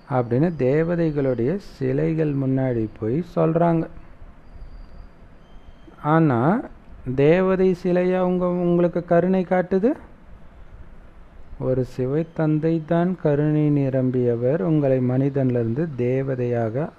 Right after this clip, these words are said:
ஆக்குறவர். அவர் நமக்கு அப்பாவாக, டீச்சராக, சத்குருவாகவும் இருக்கிறார். நமக்கு உத்தரவாதம் கொடுக்கிறார், "என்னை நினைவு செய்தால் உங்களுடைய பல ஜென்மத்து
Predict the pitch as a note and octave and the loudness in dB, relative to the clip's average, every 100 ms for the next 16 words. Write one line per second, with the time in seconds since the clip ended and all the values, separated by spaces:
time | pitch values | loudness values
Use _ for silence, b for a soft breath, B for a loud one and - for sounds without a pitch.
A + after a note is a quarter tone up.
0 | B2+ B2 B2 - B2 G#2 - - - - | -6 -6 -6 -4 -2 -2 -6 -16 -20 -20
1 | - - - - - b b b b b | -20 -20 -20 -20 -20 b b b b b
2 | - C#3+ D#3+ E3 D#3+ D#3 D3+ C3+ - F3+ | 0 6 8 10 8 6 6 4 6 4
3 | F3 F3 E3 D#3+ D#3 E3+ F3 F3+ D#3+ D3+ | 6 8 6 4 4 2 2 4 6 6
4 | D#3+ F#3 D3 C#3+ - F3 F#3+ F#3+ F#3 F3+ | 2 0 0 0 0 2 4 6 6 6
5 | E3+ F3 E3+ E3+ D#3+ C#3+ C3+ - A2+ - | 6 6 8 8 6 4 2 2 2 -2
6 | - B B - - - - - - - | -16 B B -20 -20 -20 -20 -20 -20 -20
7 | - - - C#3+ D3+ C#3+ D3 D3+ - G#3 | -20 -16 -2 4 4 4 2 2 4 6
8 | G#3 G3+ F3+ E3 C#3+ D3 C#3+ D3+ C3+ C3 | 8 8 8 8 6 4 2 4 6 6
9 | B2 D#3 F3+ F#3+ F#3 E3 E3 F3+ E3+ D#3+ | 6 6 6 6 6 8 6 6 2 2
10 | E3 D3+ D3 C#3 C#3+ F#3+ - - C#3 E3 | 4 4 4 4 2 0 -6 -12 -6 -4
11 | E3+ E3+ D3 C#3 C3 F3 G#3+ - - C#3+ | -2 0 0 0 0 0 -2 -8 0 2
12 | C#3+ E3+ E3+ D3 D3+ D#3 D#3+ D#3+ | 4 4 4 4 4 4 2 0